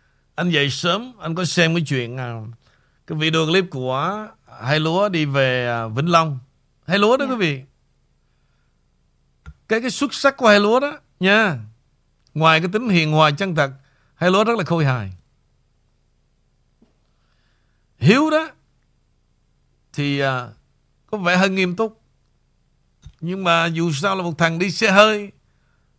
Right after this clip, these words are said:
Speaker 1: mà làm YouTuber. Đó, ở, ở Việt Nam mà đi xe hơi làm YouTuber, sáng nay tôi mới biết đó quý vị. Thì giới thiệu về cái buổi sáng sáu giờ đường phố Sài Gòn như thế nào, thế nào.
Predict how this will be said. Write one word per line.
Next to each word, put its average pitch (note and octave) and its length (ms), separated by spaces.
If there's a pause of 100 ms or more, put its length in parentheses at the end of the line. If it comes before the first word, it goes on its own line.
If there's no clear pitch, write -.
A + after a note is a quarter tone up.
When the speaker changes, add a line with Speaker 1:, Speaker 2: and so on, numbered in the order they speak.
(120)
Speaker 1:
mà D#3+ 100
làm D#3+ 300
YouTuber. E3+ 520 (840)
Đó, A3 300
ở, A3 120
ở F#3+ 200
Việt F#3+ 220
Nam A3+ 320
mà G#3 60
đi G#3+ 120
xe A3+ 180
hơi A3+ 140
làm F#3+ 120
YouTuber, G#3+ 340
sáng A#3 180
nay B3+ 140
tôi A3+ 80
mới A#3+ 80
biết C4 200
đó C4 100
quý B3+ 60
vị. G#3 180 (2750)
Thì D#3+ 120
giới G#3+ 160
thiệu E3+ 380
về D3 440 (640)
cái F#3+ 60
buổi F#3 140
sáng A3 340
sáu A#3 280
giờ D#3+ 320
đường D3+ 320
phố A3 260
Sài E3+ 200
Gòn D#3 160
như D#3+ 60
thế G3+ 100
nào, E3+ 120
thế F#3+ 80
nào. E3 520